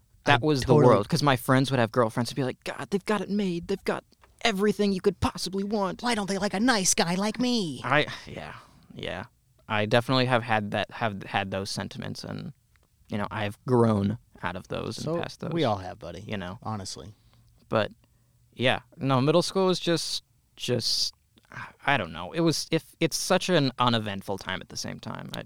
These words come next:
Speaker 2: Right.
Speaker 1: there was, there was no
Speaker 2: I,
Speaker 1: big, crazy stories.
Speaker 2: I just remember the lights always being off. It was just dark all the time.
Speaker 1: What do you mean? At
Speaker 2: That's ju-,
Speaker 1: McKinley?
Speaker 2: that's just how I,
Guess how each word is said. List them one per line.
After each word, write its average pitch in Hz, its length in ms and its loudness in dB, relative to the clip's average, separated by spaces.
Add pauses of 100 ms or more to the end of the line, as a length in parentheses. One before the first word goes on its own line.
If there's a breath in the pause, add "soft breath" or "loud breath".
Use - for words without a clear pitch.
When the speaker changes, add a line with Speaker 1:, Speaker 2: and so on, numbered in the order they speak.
(100)
Speaker 2:
Right. 107 160 -4
Speaker 1:
there 101 60 -6
was, - 100 -8
there 131 180 2
was 135 120 2
no 127 120 2
Speaker 2:
I, 127 60 4
Speaker 1:
big, 104 300 -2
crazy - 340 -8
stories. - 400 -8
Speaker 2:
I 147 60 0
just 175 140 -2
remember 196 180 0
the - 60 2
lights 127 280 0
always 120 260 0
being 107 200 0
off. 92 480 -10
It 113 80 -8
was 110 100 -4
just 104 220 -6
dark 101 260 -6
all 98 120 -8
the 98 100 -8
time. 92 320 -12 (320)
Speaker 1:
What - 80 -12
do 135 40 0
you 123 60 2
mean? - 160 -4 (240)
At - 40 -20 (100)
Speaker 2:
That's - 80 -2
ju-, - 100 -8
Speaker 1:
McKinley? 170 240 0
Speaker 2:
that's 135 160 0
just - 120 2
how 135 100 6
I, 120 140 4